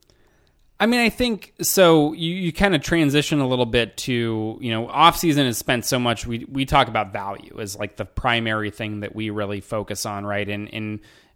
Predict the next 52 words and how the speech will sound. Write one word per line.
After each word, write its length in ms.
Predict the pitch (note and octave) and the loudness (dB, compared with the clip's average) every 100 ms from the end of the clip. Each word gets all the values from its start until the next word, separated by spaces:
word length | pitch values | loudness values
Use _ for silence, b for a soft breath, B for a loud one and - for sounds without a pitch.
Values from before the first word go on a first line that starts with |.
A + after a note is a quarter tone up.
| - | -16
so 240 | - C3 A#2+ | -4 0 2
with, 220 | A#2 - | 0 -2
with 180 | C3+ A#2 | -4 0
him, 260 | F3+ F#3 | 4 4
it 80 | D#3 | 2
was 140 | C3 B2 | -2 0
a 40 | |
matter 320 | B2 A#2+ A#2 | 2 2 2
of, 120 | A2 | 0
was 300 | A2 C3 D3 - | 0 0 0 0
he 120 | C#3+ | -2
worth 500 | A2 A2 B2 A2+ - | -2 0 0 -2 -4
that 260 | G2+ - | -6 -6
contract 640 | - B2+ D#3 C3+ A2 - - | -6 0 0 0 -6 -10 -14
that 100 | - | -16
they 100 | - | -16
gave 260 | - - - | -16 -12 -6
him? 120 | A2+ | -2
And, 220 | B2+ B2+ | 0 0
and 140 | C3+ A#2+ | 0 0
obviously 400 | B2 A#2+ A#2+ A2+ | 0 -2 -2 -2
we 420 | G#2+ A2 A2 - b b _ | -2 -2 -2 -6 b b _
came 200 | C3 B2 | -6 0
down 200 | A2+ A2+ | 2 2
on 100 | A2+ | 2
a 60 | A2+ | 0
pretty 300 | - C3+ A#2+ | -2 -2 -2
<laughs> 20 | |
solid 400 | - B2 A#2+ B2+ | 0 0 2 0
no 340 | C3+ D3+ A#2 | 2 4 4
there, 220 | G#2+ G#2 G2+ | 2 0 2
right? 220 | G#2+ A2+ | 2 2
We 80 | A2+ | 0
didn't 240 | B2 B2 | 0 -2
think 240 | - A#2+ A2+ | -2 -2 -2
that 140 | G#2+ | -2
his 180 | A#2 G#2 | -4 -4
play 320 | - B2+ A#2 | -4 0 2
up 100 | A2 | 0
to 80 | - | -2
this 140 | A2 - | -8 -8
point 360 | - A2 G#2+ | -8 -8 -6
was 140 | G#2+ G2+ | -8 -8
kind 160 | A2+ | -6
of 80 | F#2+ F#2+ | -8 -6
worth 280 | G#2+ A2 | -4 -4
the 60 | G#2+ | -6
money 240 | G2+ G#2 | -6 -6
that 160 | G2 F#2+ | -6 -6
they 140 | G2+ | -8
gave 320 | F#2 B2 D3 B2 | -6 -4 -2 -4
him. 240 | G#2 G2+ | -8 -10